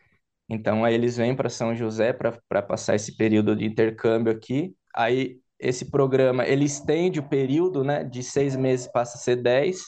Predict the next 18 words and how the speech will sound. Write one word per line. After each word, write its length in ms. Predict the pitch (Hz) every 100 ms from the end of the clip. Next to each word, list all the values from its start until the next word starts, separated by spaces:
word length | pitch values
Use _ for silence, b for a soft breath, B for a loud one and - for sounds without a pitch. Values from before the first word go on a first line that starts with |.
| - - _ B B B
Então, 440 | - 117 123 127 139
eles 240 | 135 139
ficaram 460 | 147 143 127 131 135
aqui 220 | 135 135
de 120 | 123
dois 280 | 120 135 131
mil 100 | 139
e 40 |
dezessete 540 | 131 127 123 117 107 117
a 40 |
dois 260 | 110 123 120
mil 180 | 127 135
e 80 |
vinte, 440 | 127 131 160 185 139
né? 180 | 139 151
Cada 320 | 135 131 131
ano 240 | 131 131
trocando 840 | 131 131 127 - 151 160 127 107